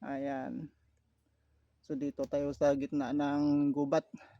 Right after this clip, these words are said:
ng bukid, mga kapaps. So, masukal na gubat ito. Ayan, oh,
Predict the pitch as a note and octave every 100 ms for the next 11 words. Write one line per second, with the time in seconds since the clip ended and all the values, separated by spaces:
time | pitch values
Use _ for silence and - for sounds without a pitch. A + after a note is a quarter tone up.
0 | _ _ _ _ _ - - _ D3 C#3
1 | D3 C#3+ C#3 D#3+ C#3+ D3 C#3+ D3 - F#3
2 | - - - - _ _ _ _ - D3+
3 | C#3+ C#3 C#3+ C#3+ C#3+ D#3 C#3+ D3+ D3 D3
4 | C#3 C#3+ C#3+ C#3+ - F#3 - _ - _
5 | _ _ _ _ _ D#3 D#3+ E3